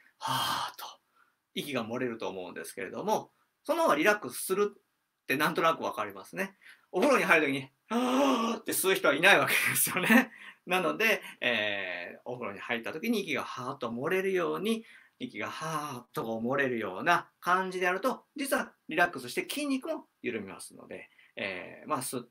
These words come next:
吸うよりもちょっと吐くを長くするっていうね、えー、風にしていただいた方がいいのかなと思います。でですね、明日はですね、この呼吸の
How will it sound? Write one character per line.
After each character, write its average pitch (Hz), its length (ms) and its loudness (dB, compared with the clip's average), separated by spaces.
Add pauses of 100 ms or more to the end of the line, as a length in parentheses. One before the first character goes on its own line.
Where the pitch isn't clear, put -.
吸 220 220 -4
う 214 40 4
よ 196 80 4
り 175 100 -2
も 226 260 -4
ち - 80 -6
ょ - 40 -4
っ - 20 -8
と - 220 -6
吐 - 320 2
く - 120 0
を 139 60 2
長 113 240 -4
く - 120 -16
す - 120 -10
る 90 200 -14
っ - 40 -14
て - 60 -12
い 78 180 -10
う - 60 -20
ね、 - 180 -8 (260)
え 127 320 -2
ー、 - 20 -6
風 180 140 2
に 147 100 -2
し - 80 -10
て 165 120 0
い 156 60 -4
た 156 80 6
だ 151 60 6
い 156 80 -2
た 143 120 -2
方 - 240 -8
が 110 260 -2 (220)
い 131 140 -2
い - 20 -6
の 95 100 -8
か - 160 -8
な 113 200 -2
と - 120 -10
思 - 160 -14
い - 60 -16
ま - 120 -20
す。 - 140 -20 (540)
で 190 80 4
で 165 100 0
す - 160 -6
ね、 92 220 -14 (340)
明 - 60 -2 (140)
日 214 120 2
は 127 100 -4
で - 120 -14
す - 120 -16
ね、 - 220 -20 (140)
こ 113 100 -12
の 110 100 -10
呼 160 260 -10
吸 240 360 -4
の 226 320 0